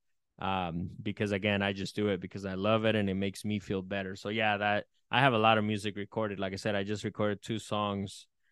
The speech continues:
like, this past weekend, and, and I have, like,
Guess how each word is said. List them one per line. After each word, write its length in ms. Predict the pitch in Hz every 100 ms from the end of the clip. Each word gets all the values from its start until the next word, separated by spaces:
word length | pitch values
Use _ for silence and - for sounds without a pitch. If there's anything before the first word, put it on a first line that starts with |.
| _ _
like, 240 | - 92 92
this 140 | 95
past 360 | - 101 95 -
weekend, 520 | 101 90 98 95 95
and, 300 | 95 95 92
and 160 | 101 101
I 100 | 101
have, 420 | 101 101 95 92 - _ _ _ _ _ _ _ _
like, 260 | 104 95